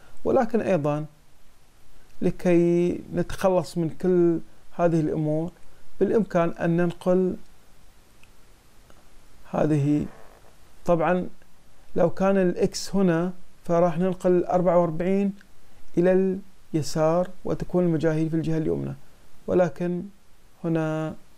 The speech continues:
سيكون بنفس المنظومة السابقة، المجاهيل في الجهة اليسرى.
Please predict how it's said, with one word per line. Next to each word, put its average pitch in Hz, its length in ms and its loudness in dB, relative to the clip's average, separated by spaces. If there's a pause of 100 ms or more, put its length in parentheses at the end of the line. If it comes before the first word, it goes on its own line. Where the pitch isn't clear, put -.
(140)
سيكون - 1500 -6 (520)
بنفس 165 400 0
المنظومة 170 1040 2
السابقة، 143 520 -4 (1000)
المجاهيل 156 600 2
في 160 100 -4
الجهة 147 340 -2
اليسرى. 151 420 -4